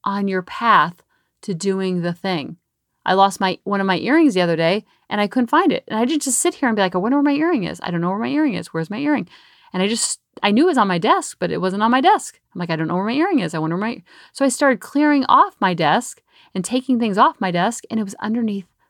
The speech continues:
a piece of paper on my desk. But that's what people do when they're looking for their passion. They're just waiting for it to hit them.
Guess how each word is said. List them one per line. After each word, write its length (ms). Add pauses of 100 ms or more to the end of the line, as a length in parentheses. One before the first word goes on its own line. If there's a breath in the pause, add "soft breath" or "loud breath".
(1600)
a 80
piece 240
of 60
paper 300
on 120
my 100
desk. 400 (1000 soft breath)
But 140
that's 280
what 160
people 280
do 180
when 120
they're 100
looking 280
for 120
their 100
passion. 480
They're 100
just 220
waiting 400
for 140
it 80
to 80
hit 220
them. 300